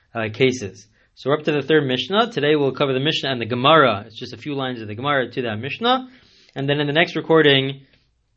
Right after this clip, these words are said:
we will discuss the last Mishnah of the four, of the four Mishnahs which are very similar.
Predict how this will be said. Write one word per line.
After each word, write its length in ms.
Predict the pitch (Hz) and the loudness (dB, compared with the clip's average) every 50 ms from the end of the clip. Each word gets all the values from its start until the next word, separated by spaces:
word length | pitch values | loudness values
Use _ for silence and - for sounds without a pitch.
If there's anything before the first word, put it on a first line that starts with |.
| _ _ _ _ _ _ _ _ - _ | _ _ _ _ _ _ _ _ -14 _
we 120 | - 123 | -2 0
will 80 | 120 113 | 0 0
discuss 440 | 104 113 110 - - 135 135 131 - | -2 -4 -4 0 2 4 4 2 0
the 180 | - 127 123 | -4 -4 -2
last 580 | 120 123 139 151 156 160 151 156 - - _ _ _ _ _ _ _ _ - | -2 2 4 4 4 4 4 2 -4 -16 _ _ _ _ _ _ _ _ -10
Mishnah 560 | 135 143 160 151 - - 139 135 135 135 135 | -4 -2 -2 -2 -2 -4 -4 -2 -2 -2 -2
of 480 | - 143 131 131 131 123 127 131 127 - _ _ _ _ _ - | 0 0 2 2 2 0 -2 -8 -10 -12 _ _ _ _ _ -12
the 140 | 117 117 117 | -6 -6 -6
four, 380 | 113 - - 147 143 127 101 | -4 -2 0 2 2 2 2
of 200 | 90 95 107 101 | -2 -6 -10 -10
the 80 | 104 107 | -10 -10
four 300 | 107 - 135 131 127 127 | -6 -2 2 2 2 2
Mishnahs 480 | 135 139 127 - - 131 131 127 117 110 | 0 -4 -10 -8 -4 -2 -2 -2 -2 -4
which 100 | 107 117 | -6 -6
are 80 | 120 | -4
very 220 | 113 120 120 117 110 | -2 -2 -2 -2 -2
similar. 380 | 113 127 120 117 107 90 98 | -4 -6 -8 -8 -8 -10 -12